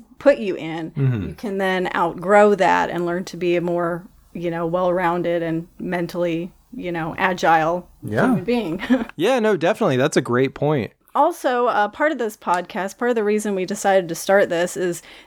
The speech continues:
Speaker 1: there's a lot of excellent Enneagram podcasts already out there. They're great. Um, I recommend a lot of them. Typology, The Art of Growth,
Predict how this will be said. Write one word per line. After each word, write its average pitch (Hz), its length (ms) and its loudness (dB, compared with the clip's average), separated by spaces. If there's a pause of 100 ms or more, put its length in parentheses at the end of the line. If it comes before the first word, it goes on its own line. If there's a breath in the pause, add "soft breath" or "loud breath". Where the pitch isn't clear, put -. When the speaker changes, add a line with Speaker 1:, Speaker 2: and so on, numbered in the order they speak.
Speaker 1:
there's 214 240 4
a 208 60 0
lot 226 380 8
of 208 160 0
excellent 208 480 -2
Enneagram 190 560 0
podcasts 196 580 -2
already 180 380 -2
out 170 280 -4
there. 240 400 0
They're 208 180 -10
great. 190 680 -2
Um, 185 300 -4
I 170 80 -4
recommend 175 480 -4
a 180 40 -4
lot 170 240 2
of 190 120 -2
them. 202 320 -2
Typology, 190 1120 -2
The 170 80 -4
Art 175 180 0
of 156 120 -6
Growth, 202 840 2